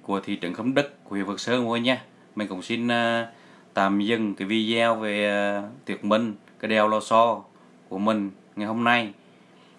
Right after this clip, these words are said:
Mong, à, mọi người hãy luôn luôn ủng hộ kênh Đá Phao mình. Nếu người nào chưa đăng ký ủng hộ thì hãy cho mình xin một like và một đăng ký ha. Cảm ơn mọi người rất là nhiều. Hẹn mọi người tại một video khác, tại một chủ đề khác. Mong mọi người luôn luôn ủng hộ kênh mình nha.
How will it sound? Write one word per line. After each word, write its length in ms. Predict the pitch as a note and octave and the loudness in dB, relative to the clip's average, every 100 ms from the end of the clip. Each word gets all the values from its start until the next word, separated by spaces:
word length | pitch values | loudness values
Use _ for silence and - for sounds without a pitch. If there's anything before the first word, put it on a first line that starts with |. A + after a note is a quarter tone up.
| - | -6
Mong, 260 | G#2 G#2+ A2+ | 0 0 4
à, 200 | A2+ A2+ | 4 4
mọi 220 | G#2 G2+ | 2 0
người 340 | G#2+ A2 G#2+ G2 | 0 0 -2 -2
hãy 120 | F#2+ | -2
luôn 180 | G#2 A2+ | 0 0
luôn 160 | A2+ | 0
ủng 180 | G2 F#2+ | -2 -4
hộ 260 | G2 F#2 F#2 | -2 -2 -4
kênh 120 | A2+ | -2
Đá 120 | G2+ | 0
Phao 220 | G2 A2 G#2+ | 0 2 2
mình. 280 | A2 G#2 G2 | 0 -2 -6
Nếu 160 | F2+ | -6
người 160 | F#2 G#2+ | -4 -2
nào 240 | A2 G#2 | 0 0
chưa 220 | G2+ G#2+ G#2+ | -2 -4 -4
đăng 160 | A2+ | -4
ký 160 | G2 E2+ | -4 -4
ủng 160 | F#2+ | -4
hộ 180 | G2+ G2 | -2 -2
thì 300 | G#2+ G#2+ G#2 - - - - | -2 -4 -6 -10 -20 -20 -14
hãy 180 | - F2 | -10 -2
cho 120 | G#2+ | 0
mình 180 | G#2+ G2 | 0 -4
xin 260 | A2 A2 | -4 -4
một 180 | G#2+ - | -4 -2
like 260 | G2+ G#2+ A2 | 2 2 2
và 120 | A2 | 0
một 140 | G2 F#2+ | -2 -4
đăng 120 | G#2+ | -4
ký 220 | F#2+ F#2 | -4 -2
ha. 140 | A2 A2 | -4 -4
Cảm 160 | F2+ G#2 | -6 -4
ơn 120 | G#2+ | -4
mọi 100 | G2 | -2
người 140 | G#2 | -2
rất 140 | A2+ A2+ | -4 -4
là 60 | |
nhiều. 360 | A2 A2 G#2+ G2 - - - - - - - - | 0 2 2 -2 -10 -20 -20 -20 -20 -20 -20 -14
Hẹn 240 | - G2+ G2+ | -4 -2 2
mọi 160 | G2 | 2
người 440 | G#2 A2+ A2 G#2 F#2 | 0 0 -2 -2 -6
tại 180 | - G2 | -4 -2
một 160 | G2 - | -4 -2
video 320 | A2+ A2+ A2+ | -2 2 0
khác, 340 | A2+ G#2 A2 - - | 0 0 0 -4 -8
tại 120 | F#2 | -4
một 120 | F#2+ - | -4 -4
chủ 100 | G2 | -4
đề 180 | G#2 G#2 | -2 -2
khác. 300 | G2+ G2+ A#2 - - - - - - - - - - - - | 0 0 -2 -10 -20 -20 -20 -20 -20 -20 -20 -20 -20 -20 -10
Mong 240 | G2+ G2+ G#2+ | -2 0 2
mọi 140 | G2 | 2
người 220 | G#2 G#2+ | 2 0
luôn 160 | G#2 A2+ | 0 0
luôn 140 | A2+ | 0
ủng 80 | G#2+ | 0
hộ 160 | G2+ F#2+ | -2 -2
kênh 320 | - A2 A#2 | -2 -2 0
mình 160 | A2+ A2+ | 0 0
nha. 180 | A#2 | -2